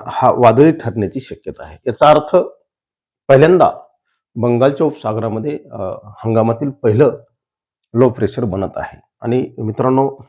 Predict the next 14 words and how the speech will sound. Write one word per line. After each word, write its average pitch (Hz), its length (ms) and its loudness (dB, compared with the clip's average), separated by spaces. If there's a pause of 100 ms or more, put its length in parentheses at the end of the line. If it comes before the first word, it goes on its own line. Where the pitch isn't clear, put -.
(460)
कोणी 127 200 -2
किती 123 300 -6
जरी 143 180 -2
नाही 120 180 -2
म्हटलं 107 340 -8 (540)
तर 123 40 -12
या 123 180 2
लो 131 180 2
प्रेशरचा 113 560 -6
परिणाम 104 600 -4 (1300)
हा 107 340 2 (1500)
राज्याच्या 110 560 -2 (640)
पूर्व 131 220 4
भागात, 117 340 -2